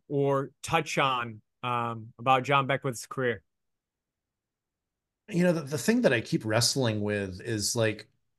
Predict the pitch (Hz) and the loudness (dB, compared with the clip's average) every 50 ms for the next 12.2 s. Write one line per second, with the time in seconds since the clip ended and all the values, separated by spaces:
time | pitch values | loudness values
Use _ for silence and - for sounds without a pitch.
0 | _ _ - - - - 151 165 185 180 180 175 170 170 139 117 113 117 127 127 | _ _ -8 -6 -4 0 2 4 4 6 6 6 6 6 4 4 4 2 2 2
1 | 127 123 117 113 117 - - 127 127 127 120 113 120 110 - - - - - _ | 2 0 0 -2 -4 -4 -4 -2 0 0 0 0 -2 -2 -2 -4 -4 -4 -6 _
2 | _ _ _ - - - - 160 151 135 117 104 92 87 85 95 92 - - - | _ _ _ -10 -6 -4 -2 -2 0 0 0 0 -2 -4 -6 -6 -6 -8 -10 -12
3 | - 95 87 87 87 87 82 85 85 82 80 80 73 - - _ - - - - | -10 -10 -8 -8 -10 -10 -8 -10 -10 -12 -12 -14 -16 -18 -20 _ -18 -18 -12 -6
4 | 120 113 107 107 - 110 113 120 117 107 101 101 101 131 127 135 135 120 113 113 | -2 -2 -2 -2 -2 -2 0 0 0 -2 -4 -4 -2 -2 0 0 -2 -4 -4 -6
5 | - - - 117 117 110 107 104 101 101 - _ - - - - - - - - | -6 -4 -2 0 0 0 0 -2 -4 -6 -10 _ -20 -20 -20 -20 -20 -20 -20 -20
6 | - _ _ _ _ _ _ _ _ _ _ - 131 113 110 104 110 113 117 - | -20 _ _ _ _ _ _ _ _ _ _ -6 -2 -2 0 0 0 0 0 2
7 | 135 123 107 101 - - _ - - - _ _ _ _ _ _ _ _ _ - | 2 2 2 0 -6 -12 _ -20 -20 -20 _ _ _ _ _ _ _ _ _ -4
8 | - 113 113 98 104 107 98 - - - 113 113 107 101 - - - 107 113 117 | -2 -2 -2 -2 -4 -10 -14 -8 -2 0 0 2 0 -2 -6 -8 -8 -4 -2 0
9 | 110 - - 117 110 104 120 117 - - 113 110 107 104 104 104 - 110 107 107 | 0 2 2 2 4 2 0 -2 -2 -2 0 0 0 0 -2 -2 -2 0 0 0
10 | 104 110 120 123 127 117 120 110 101 110 107 104 104 101 101 98 90 - - 101 | 0 2 2 2 2 2 2 2 2 2 2 2 0 0 -2 -4 -4 -4 -4 -4
11 | 92 104 95 92 92 87 87 87 87 85 87 87 85 92 95 92 - - 107 101 | -2 -2 -2 -2 -2 -4 -4 -6 -6 -8 -10 -10 -8 -8 -8 -6 -4 -4 -4 -2
12 | 95 98 98 90 | -4 -6 -8 -10